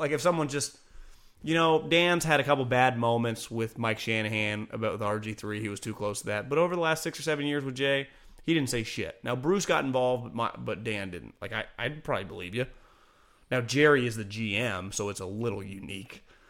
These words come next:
Uh, I also think Jerry would be kinda cool to hang out with, but maybe he'd wear you out. Like, Jeffrey Lurie guy, there would be sometimes I wouldn't see him for, like, a month. And my fucking office was right next to Andy's.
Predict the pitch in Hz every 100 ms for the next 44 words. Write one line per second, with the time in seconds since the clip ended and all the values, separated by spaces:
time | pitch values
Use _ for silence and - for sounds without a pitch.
0 | _ _ _ - 104 98 101 160 117 104
1 | 98 98 98 92 - 95 85 92 87 98
2 | 92 90 90 107 98 95 87 85 85 85
3 | 78 87 87 - - - 151 156 156 135
4 | 156 120 117 117 - 143 160 147 139 151
5 | 151 151 139 127 139 123 143 131 123 107
6 | 110 147 - - - - 123 123 143 131
7 | 131 156 117 117 127 123 - 110 151 110
8 | -